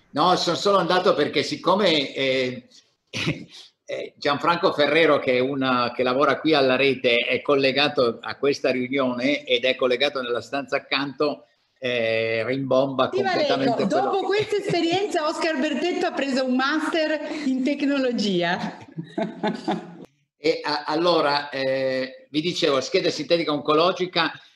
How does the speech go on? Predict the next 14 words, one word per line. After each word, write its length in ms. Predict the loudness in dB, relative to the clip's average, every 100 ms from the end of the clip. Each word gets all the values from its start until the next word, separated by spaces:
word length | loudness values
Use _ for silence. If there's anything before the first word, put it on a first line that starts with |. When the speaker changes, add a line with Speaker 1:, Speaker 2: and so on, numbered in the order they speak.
| _
Speaker 1:
attualmente 840 | -6 0 2 4 2 2 0 2
il 380 | 2 4 2 0
dottor 300 | -2 0 0
Ruggeri, 420 | 0 0 2 2
che 140 | 0 -2
è 40 |
responsabile 880 | -2 -4 -6 -8 -2 -2 0 -2 0
del, 320 | 0 -2 -2 -2 -4 -6 -16 _ _
eh, 380 | -4 0 0 -4
sistemi 460 | -6 -6 -2 -2
informativi 720 | -2 -4 -4 -4 -6 -6 -4 -2
regionali 580 | -2 -2 0 0 -2
del 220 | -2 -4 -4
Piemonte, 680 | -6 -4 -6 0 2 0